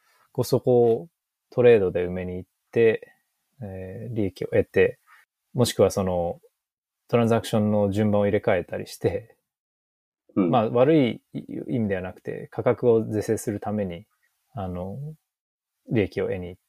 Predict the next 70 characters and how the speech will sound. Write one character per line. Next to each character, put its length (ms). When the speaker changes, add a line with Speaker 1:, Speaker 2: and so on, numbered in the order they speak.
Speaker 1:
て、 380
で、 260
そ 200
ん 60
な 80
に 80
多 120
分 140
大 100
き 100
く 100
な 100
い 60
と 80
思 100
う 40
ん 20
で 60
す 80
け 80
ど、 240
あ 60
の、 360
ま 100
あ、 40
数 240
パ 440
ー 220
な 100
り、 260
零 200
点 180
数 180
パ 340
ー、 60
エ 40
ー 60
ピ 100
ー 60
ワ 180
イ 60
が 180
上 100
が 120
る 100
よ 120
う 40
に 140
努 120
力 240
を 40
す 140
る 120
み 120
た 100
い 60
な 80
イ 60
メ 140
ー 40
ジ 100
だ 120
と 100
思 120
い 40
ま 120
す。 220
Speaker 2:
う 80
ん。 520
Speaker 1:
で、 180